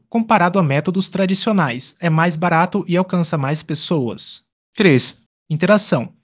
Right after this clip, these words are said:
Você pode se conectar diretamente com seu público através de comentários e mensagens. Quatro, educação. Você pode educar seus clientes sobre seus direitos e opções legais,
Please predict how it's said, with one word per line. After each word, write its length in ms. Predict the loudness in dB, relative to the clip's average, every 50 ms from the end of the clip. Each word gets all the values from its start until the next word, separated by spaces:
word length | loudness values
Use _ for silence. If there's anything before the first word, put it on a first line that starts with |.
| _ _
Você 200 | -4 -2 0 0
pode 240 | 0 0 0 0 0
se 120 | -2 -2 -2
conectar 480 | 0 2 2 2 0 0 0 0 2
diretamente 720 | 2 2 2 2 2 2 2 2 2 2 2 2 2 0
com 160 | 0 0 0
seu 160 | 2 2 0 0
público 360 | 0 0 0 0 0 0 0
através 440 | -2 0 0 0 2 4 4 4 4
de 100 | 2 0
comentários 720 | 0 0 0 0 2 2 4 4 4 4 2 0 0 -2
e 60 | 0
mensagens. 840 | 0 0 0 0 2 2 2 2 0 -2 -6 -8 -8 -8 -10 -10 -12 _ _ _ _ _ _
Quatro, 340 | 0 0 0 0 -4 -14 -18 -20 _ _ _ _ _ _ _
educação. 640 | 0 0 0 2 2 2 2 2 0 0 0 -2 -8 _ _ _ -4
Você 200 | -2 0 0 0
pode 220 | 0 2 2 2
educar 320 | 2 2 0 2 0 0
seus 240 | 2 0 0 -2 -2
clientes 420 | 0 0 0 2 2 0 0 -2 0
sobre 240 | 0 2 2 2
seus 240 | 2 2 0 0 2
direitos 520 | 2 4 4 4 2 2 2 0 -2 0 0
e 60 | -2
opções 420 | -2 0 0 0 2 2 2 2 2
legais, 600 | 0 0 0 0 0 -2 -4 -8 -10 -10 -10 -14